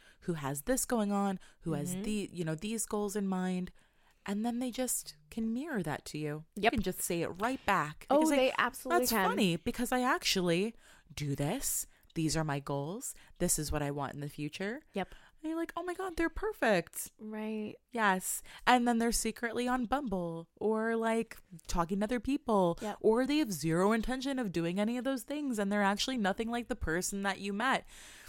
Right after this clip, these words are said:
Speaker 1: It's, it's always freaked me out because I do not fucking want my time wasted and I try to suss it out right away.
Speaker 2: Yep.
Speaker 1: You can't always catch it. Some people are good at hiding it.
Speaker 2: Oh, yeah.
Speaker 1: Some people are really good at disguising it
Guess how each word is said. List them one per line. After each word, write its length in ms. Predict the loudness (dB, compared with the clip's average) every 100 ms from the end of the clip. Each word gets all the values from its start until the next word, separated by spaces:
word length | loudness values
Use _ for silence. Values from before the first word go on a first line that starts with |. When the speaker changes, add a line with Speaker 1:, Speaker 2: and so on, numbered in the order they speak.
| -14 -16 _ _ _ _ -2
Speaker 1:
It's, 340 | -2 -2 -12 _ _ _
it's 200 | -2 -2 2
always 440 | 4 6 4 2
freaked 300 | 2 -2 -2
me 120 | -2
out 140 | 0 0
because 180 | 0 0
I 80 | 0
do 220 | 0 -2
not 500 | -2 2 6 6 4
fucking 320 | -2 -2 0
want 140 | -4 -4
my 80 | -6
time 320 | -4 -2 0
wasted 500 | 0 0 0 -2 -4 -16 -20 -20 _
and 100 | -2
I 40 |
try 260 | 0 -2 -4
to 80 | 0
suss 380 | 0 0 0
it 40 | 0
out 180 | -2 -2
right 160 | -2
away. 320 | 0 -2 -6 -12 -18 _ _ -2
Speaker 2:
Yep. 160 | -2 -2 _ -6
Speaker 1:
You 120 | -2
can't 280 | 0 0 0
always 180 | -2 -4
catch 280 | 0 0 0
it. 60 | -2
Some 160 | -2
people 220 | -4 -8
are 40 | -6
good 140 | -4
at 60 | -4
hiding 300 | -4 -4 -6
it. 140 | -8 -10
Speaker 2:
Oh, 560 | -8 -4 -2 0 0 0
yeah. 420 | 0 -4 -4 -10
Speaker 1:
Some 160 | -8 -8
people 180 | -2 0
are 80 |
really 480 | 0 0 2 2 2
good 260 | 0 -2 -2
at 120 | -4
disguising 640 | -4 -4 -2 0 -2 -4 -6
it 200 | -8